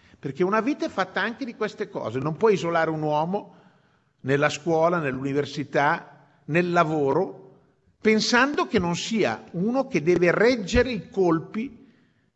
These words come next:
di tante cose che possono cambiare.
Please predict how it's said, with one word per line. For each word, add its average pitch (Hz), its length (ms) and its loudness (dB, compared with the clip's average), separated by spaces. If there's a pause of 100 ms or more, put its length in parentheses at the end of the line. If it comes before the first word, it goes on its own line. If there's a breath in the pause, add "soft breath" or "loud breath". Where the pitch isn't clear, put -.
(120)
di 175 200 -4
tante 277 440 4
cose 220 280 0
che 226 100 -2
possono 190 380 -4
cambiare. 196 600 -6